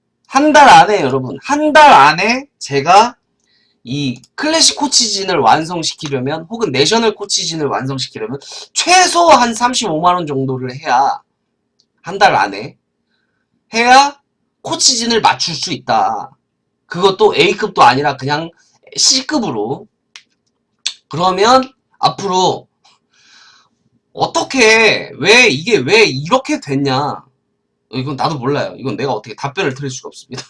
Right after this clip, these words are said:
<laughs> 왜 이렇게 운영을 하는지 모르겠어요. 여기에 맨날 이런 거지 쓰레기 팩은 왜 주는지 진짜 일도 모르겠어요. 차라리 출석 팩에다가, 여기에다가, 여기다 교환 티켓을 백 개, 백 개, 이백 개, 이백 개 이런 식으로 풀면 신규 유저도 분명히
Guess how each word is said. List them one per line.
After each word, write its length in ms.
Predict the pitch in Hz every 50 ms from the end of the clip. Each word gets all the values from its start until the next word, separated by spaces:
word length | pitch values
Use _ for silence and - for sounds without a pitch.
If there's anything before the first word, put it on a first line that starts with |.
| _ -
<laughs> 460 | - - _ _ _ _ _ - -
왜 280 | 131 175 208 220 196
이렇게 360 | 135 120 151 190 190 - 190 151
운영을 320 | 127 131 147 147 135 135
하는지 180 | 156 165 147 120
모르겠어요. 420 | - 104 101 95 - - - 78 _ - - - _ -
여기에 440 | 135 160 175 175 190 214 208 202
맨날 500 | 165 185 233 262 285 285 285 - - 127
이런 240 | 147 160 190 175 139 -
거지 280 | - 135 151 156 170 -
쓰레기 400 | - - 269 262 269 254 247 220
팩은 320 | 196 196 185 - 120 98
왜 180 | 101 131 165 180
주는지 540 | 175 180 180 165 139 127 127 139 151 117 - _ _ _ _ _
진짜 240 | - - - - -
일도 260 | - 226 233 226 -
모르겠어요. 400 | 123 110 104 - - - - - _ _ - - - _
차라리 400 | - - 240 240 254 240 214 202
출석 320 | - - 262 - - - -
팩에다가, 520 | 202 196 156 139 127 123 117 120 110 101
여기에다가, 580 | 104 113 117 120 107 117 117 127 165 165 165 - _ _ - - _ -
여기다 320 | - 156 165 175 160 - -
교환 300 | - 170 185 196 196 190
티켓을 420 | - - - 170 151 175 190 190 -
백 220 | 143 147 135 -
개, 180 | - 214 202 -
백 200 | 143 143 131 -
개, 100 | - 190
이백 360 | 156 143 147 160 180 196 185
개, 60 | - 147
이백 280 | 120 131 143 175 - -
개 80 | 135
이런 200 | 123 131 165 175
식으로 260 | 160 135 131 131 127 127 -
풀면 800 | - - - 339 349 349 339 320 294 247 262 254 156 - - _ _ - - - -
신규 380 | - - - 294 311 302 262
유저도 480 | 311 294 208 165 151 170 190 185 170 135
분명히 400 | 110 131 156 175 170 151 131